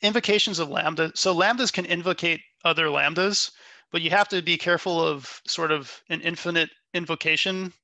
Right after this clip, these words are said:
cycle where Lambda just keeps invocating Lambda and Lambda keeps in-, so, a-, and then not only that, but, you know, Lambdas are, uh,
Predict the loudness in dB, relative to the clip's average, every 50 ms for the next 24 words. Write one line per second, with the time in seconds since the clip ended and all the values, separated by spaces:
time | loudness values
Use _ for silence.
0 | _ -10 -6 -2 0 0 0 2 2 2 2 0 -2 _ _ _ _ _ _ -6
1 | -2 0 0 2 2 2 0 0 -2 -4 -4 -4 -6 -6 -4 -4 -4 -2 -2 -4
2 | -2 0 -2 -2 -2 -2 -2 -2 0 0 0 -2 -2 -2 -4 -4 -6 -6 -6 -8
3 | -10 -12 -14 -12 -12 -14 -14 _ -20 -20 -18 -8 -2 2 4 4 4 4 2 -2
4 | -10 -20 -20 -20 -20 -20 _ 0 2 2 4 4 2 0 0 0 2 4 4 4
5 | 2 2 0 0 2 4 4 4 2 2 0 -2 -2 -2 -4 -4 -4 -4 -4 -8
6 | -12 _ -8 -2 0 0 0 2 0 0 0 0 -2 -2 -2 -2 0 0 0 0
7 | -2 -4 -4 -8 -12 _ -10 -8 -6 -6 -6 -8 -10